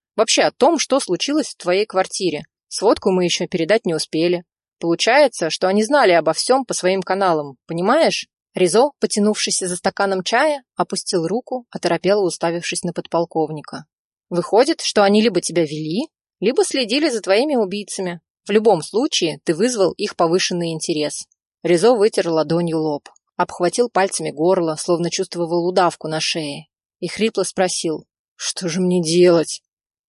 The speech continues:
«Говори правду, и я постараюсь тебя продержать у нас ещё несколько часов, пока к тебе не приедет адвокат и всё не будет оформлено, как полагается». «Я не знаю, сам ничего не понимаю.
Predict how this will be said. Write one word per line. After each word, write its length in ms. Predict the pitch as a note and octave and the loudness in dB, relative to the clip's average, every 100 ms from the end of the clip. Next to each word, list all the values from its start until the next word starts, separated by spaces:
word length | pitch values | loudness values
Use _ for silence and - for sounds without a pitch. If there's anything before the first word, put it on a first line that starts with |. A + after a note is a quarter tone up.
| _ | _
«Говори 280 | F3 A3 D#4+ | 0 2 4
правду, 540 | - C4+ G3+ D#3 - - | 4 4 4 0 -10 -6
и 80 | - | 2
я 100 | A#3 | 2
постараюсь 520 | B3 - F#3 G#3+ A3 | 2 -2 2 4 2
тебя 240 | - F#3 G3+ | 0 0 0
продержать 540 | - E3+ E3+ E3 A3 F3+ | -2 -4 -2 0 0 0
у 60 | |
нас 260 | F3 A#3 - | 0 0 -2
ещё 220 | D#3+ G#3+ | -2 0
несколько 420 | G#3 G3+ E3 - | 2 0 -4 -8
часов, 380 | - D#3 D#3 C#3+ - _ | -8 -4 -4 -4 -8 _
пока 220 | - - F#3+ | -2 0 0
к 60 | |
тебе 220 | - G3+ | 0 2
не 120 | A#3 F#3+ | 2 2
приедет 460 | F3+ F#3 F3 E3+ | 2 2 0 -2
адвокат 540 | D#3+ E3+ - B3 - - - | -4 -4 0 -2 -2 -8 -4
и 80 | |
всё 160 | E3+ A#3+ | -2 0
не 120 | G#3 | 0
будет 260 | F3 G3 E3+ | 0 -2 -2
оформлено, 560 | - F#3+ F#3 E3 D#3+ | 0 0 0 -2 -2
как 180 | D#3 D#3+ | -4 -4
полагается». 800 | E3 E3 D3+ D#3 D3 - - D#3+ _ _ F#3 | 0 0 0 0 -2 -4 -10 -14 _ _ -2
«Я 140 | F#3 | 0
не 120 | F#3 | 2
знаю, 480 | F3 F#3+ F#3+ F#3 D#3+ | 4 4 4 4 2
сам 380 | - - G3+ G3+ | 0 2 4 6
ничего 320 | F#3 - F3+ | 4 2 2
не 120 | F3+ | 2
понимаю. 600 | - F#3 F#3 F3+ D#3+ D3+ | 2 2 4 4 2 0